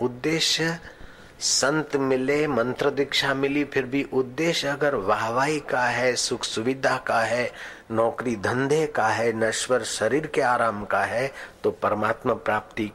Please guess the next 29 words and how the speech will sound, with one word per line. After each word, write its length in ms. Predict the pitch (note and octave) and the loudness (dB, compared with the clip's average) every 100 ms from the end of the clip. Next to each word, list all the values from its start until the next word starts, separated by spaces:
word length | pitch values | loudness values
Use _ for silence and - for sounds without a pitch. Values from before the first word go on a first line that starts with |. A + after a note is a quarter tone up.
| - | -8
की 120 | G#2 F2 | -8 -4
दीक्षा 440 | A2 A2 - G2+ | -4 -2 0 0
होने 400 | G2 F#2+ A2 A#2 | 0 0 0 0
पर 240 | G2+ F#2+ F#2 | 0 -2 -4
भी 240 | G2+ C3 - - - | -2 -4 -6 -6 -2
परमात्मा 540 | G2+ G2+ G#2 - G#2+ | 0 0 0 0 -4
प्राप्ति 440 | G2 F#2+ - - | -2 -2 -2 -6
नहीं 200 | F#2 G2 | -6 -4
होगी, 400 | F#2+ G#2+ A2 C3+ C3 - - | -2 -2 0 -2 -2 -10 -4
क्योंकि 460 | B2 B2+ B2 G#2+ F2 | 0 2 0 -2 -2
जहां 380 | - A2 B2 A#2+ - - | 0 0 2 -2 -4 -4
आपका 640 | - A#2 A#2 - A#2 G#2+ - | 0 0 -2 -4 -4 -4 -2
उद्देश्य 520 | B2+ B2 B2 C#3+ - | -2 0 0 2 2
होगा 380 | G2+ G2 G#2 A2 | 2 0 2 2
वहीं 380 | G2+ G#2 G#2 C#3+ - | 2 0 0 -2 2
आपका 440 | G#2+ G#2 - G2 | 2 2 0 0
मन 300 | F2+ G#2 C#3 | 2 2 2
लगेगा 560 | G2+ F#2+ G2 F#2+ A#2 B2+ - - | 0 0 -2 2 2 2 -2 0
और 140 | G2 | 2
वहीं 300 | F2+ G#2+ A#2 | 4 2 2
आपकी 440 | G#2 G#2 - - F#2 | 2 0 0 -2 0
बुद्धि 420 | G2 G2 F#2+ A2+ | 2 2 2 2
बैठेगी। 1200 | G2 G2+ G2+ A2 G2+ G2+ G#2 G#2 G2+ G#2 G2+ G2 - - - - - - - - | 4 4 4 2 2 2 2 2 0 -2 -6 -10 -14 -18 -18 -16 -10 -6 -4 2
इसलिए 520 | G#3 A3 G#3 G3+ F#3+ | 4 6 4 6 6
आज 460 | E3 - E3+ G#3 G3+ | 4 4 6 4 4
के 200 | G#3+ G3 | 4 4
सत्संग 600 | - F3+ F3+ - F3+ F3 | 4 2 4 2 2 2
का 400 | E3+ D#3+ D#3+ - | 4 4 2 0
एक 320 | F#3+ G#3 G#3 | 4 6 4